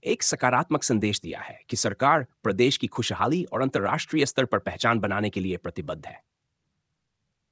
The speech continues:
वेनपी शब्दों का विवरण। मुख्यमंत्री विष्णुदेव साय ने टोक्यो के असाकुसा मंदिर में दर्शन कर प्रदेशवासियों की खुशहाली की कामना की।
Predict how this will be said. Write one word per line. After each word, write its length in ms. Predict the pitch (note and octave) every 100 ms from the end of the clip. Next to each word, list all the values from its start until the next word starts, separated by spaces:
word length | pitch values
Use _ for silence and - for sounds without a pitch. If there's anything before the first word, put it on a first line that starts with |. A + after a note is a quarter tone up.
| _ _ _ _ _ _ _ _ _ _ _ _ _ _ _ _ _ _ _ _
वेनपी 420 | F#2 F3 - G3
शब्दों 420 | - D3 A#2 B2
का 140 | A#2 A2+
विवरण। 360 | G2 D#2 - - _ _ _ -
मुख्यमंत्री 580 | B2+ - F#3+ F3 F#3 D#3
विष्णुदेव 460 | C3+ D#3 C#3 D#3+
साय 340 | - - D3 D3
ने 240 | G2 E2+ -
टोक्यो 320 | D3 D3 E3
के 140 | D3+ D3
असाकुसा 560 | G#2+ - B2+ C#3+ D#3
मंदिर 400 | B2 A2 A#2 A#2+
में 220 | G#2+ F#2+ D#2+
दर्शन 340 | G2 - G#2+
कर 220 | G2+ F2+ - - _
प्रदेशवासियों 800 | G#2 G2 D#3 - A#2+ B2+ C#3+ B2+
की 120 | B2
खुशहाली 640 | A2+ - C3+ C3 - B2 C#3+
की 120 | G2
कामना 380 | - D#2+ F2 D2+
की। 200 | -